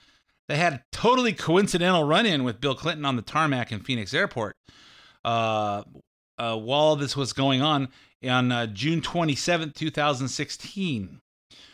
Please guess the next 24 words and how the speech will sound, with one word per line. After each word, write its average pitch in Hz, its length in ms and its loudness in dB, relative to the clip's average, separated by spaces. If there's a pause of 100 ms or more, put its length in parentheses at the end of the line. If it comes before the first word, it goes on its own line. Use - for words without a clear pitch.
(200)
Hmm, 147 420 0
it 135 120 -8 (440)
ties 202 460 -2 (240)
just 180 260 -4
nightly, 170 480 -2
nicely 151 440 -2
onto 131 180 -2
that 117 300 -4
timeline. 135 480 -2 (440)
Maybe 226 280 2
now 226 320 4
we 185 100 4
know 175 200 4
what 165 120 2
they 160 140 2
were 143 140 4
really 202 340 4
talking 147 320 0
about. 123 240 0
It 123 40 -4
wasn't 143 360 0
grandkids 147 680 0
and 107 160 -2
golf. 131 460 0